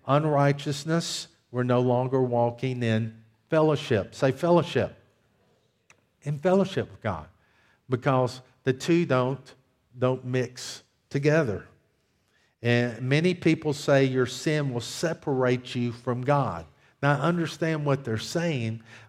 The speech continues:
but according to the new covenant, the Bible says nothing can separate you from the love of God.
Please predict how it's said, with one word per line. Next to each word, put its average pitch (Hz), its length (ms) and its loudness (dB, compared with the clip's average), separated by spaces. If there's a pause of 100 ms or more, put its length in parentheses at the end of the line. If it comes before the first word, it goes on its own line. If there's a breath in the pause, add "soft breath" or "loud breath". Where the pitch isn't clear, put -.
(100)
but 120 360 2
according 156 520 -2
to 139 160 -2
the 120 100 2
new 120 300 2
covenant, 123 640 2 (600 soft breath)
the 110 80 2
Bible 135 340 2
says 131 360 0
nothing 135 600 0
can 113 220 -4
separate 113 760 -4
you 117 80 -4
from 101 240 -6
the 104 80 0
love 104 240 4
of 107 80 -6
God. 123 320 -2